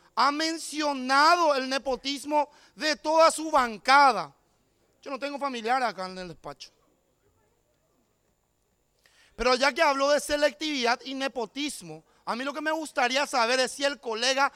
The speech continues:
alguna vez le pidió a sus colegas,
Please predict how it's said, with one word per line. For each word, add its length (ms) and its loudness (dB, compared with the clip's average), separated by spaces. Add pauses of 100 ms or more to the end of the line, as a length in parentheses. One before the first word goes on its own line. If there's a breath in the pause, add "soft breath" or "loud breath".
(200 loud breath)
alguna 560 0
vez 320 0 (240 soft breath)
le 220 2
pidió 680 2
a 80 -2
sus 200 -12
colegas, 720 -2